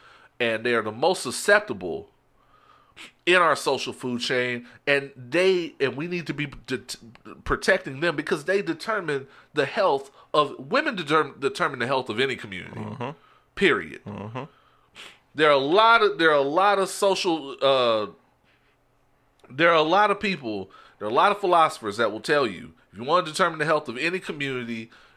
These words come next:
Speaker 1: in any society, look at the health and well-being of the women.
Speaker 2: Yep.
Speaker 1: And that's it. That's really all that needs to be said.
Speaker 2: Oh. Before you go into the next segment.
Speaker 1: Okay.
Speaker 2: We didn't discuss this before.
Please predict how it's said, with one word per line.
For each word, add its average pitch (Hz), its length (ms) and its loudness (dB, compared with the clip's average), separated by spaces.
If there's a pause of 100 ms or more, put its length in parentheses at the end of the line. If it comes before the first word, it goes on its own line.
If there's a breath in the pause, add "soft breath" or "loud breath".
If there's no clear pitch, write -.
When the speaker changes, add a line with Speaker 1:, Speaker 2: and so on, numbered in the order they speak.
(100)
Speaker 1:
in 95 120 -12
any 143 220 0
society, 113 720 2 (1300 soft breath)
look 156 360 0
at 151 340 2 (240)
the 110 160 -2 (240)
health 147 320 0
and 113 100 -8
well-being 110 400 -4
of 95 120 -14
the 87 60 -16
women. 80 340 -14
Speaker 2:
Yep. - 180 -10 (1500 soft breath)
Speaker 1:
And 220 140 4
that's 269 200 2
it. 214 180 0
That's 180 200 2
really 220 260 0
all 185 180 6
that 180 100 -4
needs 185 180 -6
to 180 60 -16
be 185 120 -8
said. 160 380 -4 (480 loud breath)
Speaker 2:
Oh. 170 260 2 (2000 soft breath)
Before 151 220 0
you 135 60 2
go 110 140 6
into 98 140 -2
the 95 80 -2
next 92 220 -2
segment. - 300 -4 (120)
Speaker 1:
Okay. 185 280 0
Speaker 2:
We 110 100 2
didn't 101 140 2
discuss - 300 2
this 90 160 -4
before. 85 380 -2